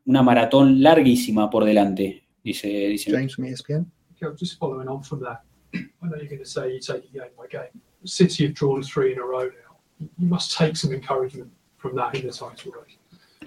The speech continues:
Speaker 1: Le preguntaban, dice, "Vos, vos siempre decís que, que, que vas partido a partido", dice,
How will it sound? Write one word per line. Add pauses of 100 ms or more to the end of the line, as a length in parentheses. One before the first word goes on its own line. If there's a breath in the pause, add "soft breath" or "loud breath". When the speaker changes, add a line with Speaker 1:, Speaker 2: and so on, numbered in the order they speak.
(680 loud breath)
Speaker 1:
Le
preguntaban,
dice,
"Vos,
vos
siempre
decís
que, (200)
que,
que
vas
partido
a
partido",
dice,